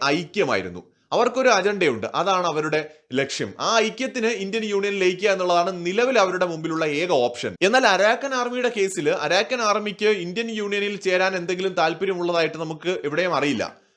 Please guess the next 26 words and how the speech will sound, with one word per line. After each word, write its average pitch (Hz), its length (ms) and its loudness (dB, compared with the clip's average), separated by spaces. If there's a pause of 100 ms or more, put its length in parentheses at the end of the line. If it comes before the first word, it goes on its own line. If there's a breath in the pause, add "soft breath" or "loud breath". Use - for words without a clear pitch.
(140 soft breath)
സംഭവിച്ചുകൂടായികയൊന്നുമില്ല. 208 1500 2
അരാക്കൻ 226 420 4
ആർമി 226 260 -2
ഇപ്പോൾ 214 160 -6
ഫേസ് 180 280 -2
ചെയ്യുന്ന 196 200 -2
പ്രശ്നം 156 300 -6
എന്ന് 160 120 -6
പറയുന്നത് 127 320 -2
ഒന്ന് 175 240 -2
സാമ്പത്തികമാണ്. 147 840 -2 (260 soft breath)
സാമ്പത്തികമായിട്ട് 208 840 2
അവർക്ക് 151 280 0
വലിയ 143 220 2
പ്രശ്നങ്ങളുണ്ട്. 117 600 -6 (120)
രണ്ടെന്ന് 233 460 4
പറയുന്നത് 180 480 0 (200 loud breath)
സൈനിക 220 480 0
ശേഷി. 214 460 0
ഇപ്പോ 170 460 2
പലരും 165 340 2
പറയുന്നതാണെങ്കിൽ 175 760 0
ഇന്ത്യയുടെ 196 400 0
സപ്പോർട്ട് 196 420 -2
അവർക്ക് 180 320 2
കിട്ടുന്നുണ്ട്. 165 460 0